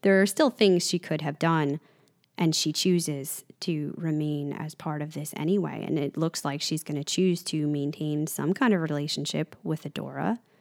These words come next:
and now be the new matriarch of Wind Gap. So, like we said, due to the thematic things they were exploring, the first-person perspective,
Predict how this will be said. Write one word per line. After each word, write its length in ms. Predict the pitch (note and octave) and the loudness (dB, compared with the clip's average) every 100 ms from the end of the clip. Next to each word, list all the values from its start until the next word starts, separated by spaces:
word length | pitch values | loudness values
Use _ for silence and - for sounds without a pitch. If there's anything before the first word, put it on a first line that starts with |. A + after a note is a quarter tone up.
| _ _ _ _ - | _ _ _ _ -8
and 140 | E3 | -2
now 220 | D#3+ D3+ D#3 | -2 -2 -4
be 220 | D#3+ E3 | -2 -2
the 140 | D#3+ | 0
new 500 | D#3+ D#3+ D#3+ D#3+ E3 - _ _ - | 0 0 0 -2 -4 -10 _ _ 0
matriarch 600 | F#3+ - D#4 - - - - - | 2 2 0 -2 -6 -12 -12 -6
of 160 | E3 | 0
Wind 160 | G3 C#4 | 2 2
Gap. 300 | - - - - _ _ _ | -2 -8 -12 -20 _ _ _
So, 280 | - B3+ A3 | 0 0 2
like 240 | C4+ C#4+ - | 2 2 4
we 160 | C#4+ | 4
said, 640 | C#4+ G3 F#3+ F#3+ F#3+ - G3+ | 4 4 4 2 0 -8 -2
due 240 | A3+ B3 | 0 2
to 480 | A#3+ - A3 G#3+ G#3 | 0 0 2 4 2
the 160 | F#3+ F3+ | 0 -4
thematic 520 | - G#3 A3+ A#3+ A3+ | 0 2 4 2 2
things 280 | G#3+ G#3 G#3 | 2 4 4
they 140 | G3+ | 2
were 160 | F#3+ F3+ | 2 0
exploring, 680 | F3+ - F#3+ F#3+ F#3+ F#3+ F#3 | -2 -4 0 2 2 2 2
the 180 | F3 E3+ | 0 -4
first-person 760 | - G3 G3 - G3+ G3 G#3 | -2 0 0 -2 -2 0 -2
perspective, 840 | G3 G3 - F#3 - F#3 F3+ F3+ | 0 -4 -2 -4 -2 0 2 0